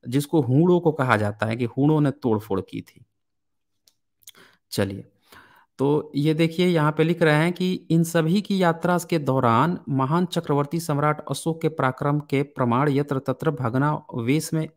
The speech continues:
भग्नावस्था में ही सही, पर भारी मात्रा में मौजूद थे। देखिए ये, ये बात यहाँ पे लिखी जा रही है कि जब वो आए थे तो सम्राट अशोक के जितने भी सबूत थे, जो चीज़ें उन्होंने बनवाई थी, वो भले ही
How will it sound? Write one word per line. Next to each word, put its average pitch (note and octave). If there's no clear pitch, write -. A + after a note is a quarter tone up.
भग्नावस्था C3+
में F3
ही D3
सही, C3
पर F3
भारी D#3+
मात्रा F#3+
में D#3+
मौजूद A2
थे। A2
देखिए E3+
ये, F3
ये E3+
बात E3
यहाँ D#3
पे D3+
लिखी C#3
जा B2
रही A#2+
है D#3+
कि C3+
जब D3+
वो D#3+
आए D#3
थे D3+
तो E3
सम्राट D#3+
अशोक A#3+
के G#3
जितने F3+
भी F#3
सबूत D#3+
थे, D#3+
जो D3
चीज़ें C#3+
उन्होंने C3+
बनवाई A#2
थी, A2
वो C#3+
भले C#3+
ही G#3